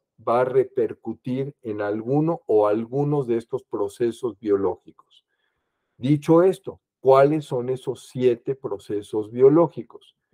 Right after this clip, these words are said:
Asimilación, que significa cómo el organismo capta todo aquello que necesita para desempeñar sus funciones. Aquí estamos hablando primariamente del sistema digestivo, por supuesto,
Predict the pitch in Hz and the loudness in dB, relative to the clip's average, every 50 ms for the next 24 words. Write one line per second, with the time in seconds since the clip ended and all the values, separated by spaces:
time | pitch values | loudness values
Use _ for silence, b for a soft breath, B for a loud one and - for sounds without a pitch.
0 | _ _ _ _ _ _ _ _ _ - - 117 120 - - 135 123 123 127 123 | _ _ _ _ _ _ _ _ _ -12 -10 -10 -8 -8 -8 -8 -8 -6 -4 0
1 | 123 123 117 - - 143 139 139 170 220 240 _ _ _ _ _ _ _ _ - | 0 0 0 0 -4 0 0 0 0 -2 -8 _ _ _ _ _ _ _ _ -6
2 | - 120 107 - 127 117 117 117 117 - 147 139 143 139 - - 156 156 160 180 | -6 -6 -6 -6 -10 -6 -6 -6 -6 -6 -4 0 0 -2 0 0 0 0 2 0
3 | 175 156 143 127 123 117 120 123 123 127 127 120 - 139 127 - _ - - 151 | 0 2 2 0 0 0 -2 -2 -4 -8 -10 -6 -4 -4 -4 -4 _ -4 0 0
4 | 151 151 151 _ - - 139 - - _ - 143 135 143 139 151 147 143 139 - | 0 0 -2 _ -8 -6 -6 -6 -6 _ 0 4 4 4 4 2 0 -2 -4 -4
5 | - 135 127 135 131 135 - 110 104 101 101 - 101 98 - 123 120 120 - 143 | -6 -6 -4 -4 -6 -6 -6 -10 -10 -10 -10 -10 -12 -10 -10 -14 -10 -4 -4 -4
6 | - - 117 107 101 98 98 - 113 104 98 104 101 107 117 120 120 120 - 123 | -2 -2 -2 -2 -2 -4 -4 -8 -12 -12 -8 -8 -6 -2 -2 -2 -2 -4 -6 -10
7 | 104 - - 107 98 101 - - 104 98 98 92 - _ _ _ _ _ _ _ | -10 -8 -8 -8 -8 -8 -8 -6 -6 -6 -8 -10 -18 _ _ _ _ _ _ _
8 | _ _ _ _ _ _ _ - 127 123 - 208 214 - - 233 226 208 - 185 | _ _ _ _ _ _ _ -2 -2 0 0 0 -2 2 2 0 2 2 2 4
9 | 165 160 165 165 170 170 160 147 - 135 120 123 135 156 170 185 180 175 160 147 | 4 6 4 4 4 2 0 0 -2 -6 -6 -2 0 2 2 2 2 2 0 0
10 | 135 131 135 135 156 143 123 113 104 101 - - 117 110 - _ - 147 147 147 | -4 -6 -6 -6 -8 -6 -6 -6 -8 -10 -16 -16 -16 -16 -12 _ -4 -4 -2 -2
11 | 147 139 123 113 - 107 101 - _ - 120 123 127 123 - - 104 98 98 - | -4 -4 -6 -8 -10 -12 -12 -10 _ -6 0 0 0 0 0 -4 -4 -4 -6 -10
12 | 110 92 - 117 110 110 104 _ - 160 185 | -14 -12 -6 -4 -4 -4 -4 _ -8 -8 -8